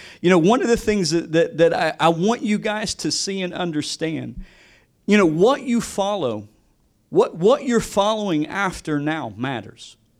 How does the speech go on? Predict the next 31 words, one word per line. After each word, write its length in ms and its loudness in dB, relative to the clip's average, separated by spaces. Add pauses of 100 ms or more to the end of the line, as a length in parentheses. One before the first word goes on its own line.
(840)
You 120 0
know, 260 4
you 380 -2
know, 60 6
one 280 2
of 80 0
the 100 0
things 400 0
that 140 0
you 160 -4
see 300 -4
happening 560 -2
in, 140 -4
in, 220 -2
in 220 0
a, 40 2
in 220 0
a 60 4
lost 480 0
world 360 0
is 180 0
people 560 -4 (260)
will, 280 6
they 220 6
will 220 4
follow 500 0
whatever 640 4
appears 580 -2
to 120 -2
look 300 -2
good. 320 -6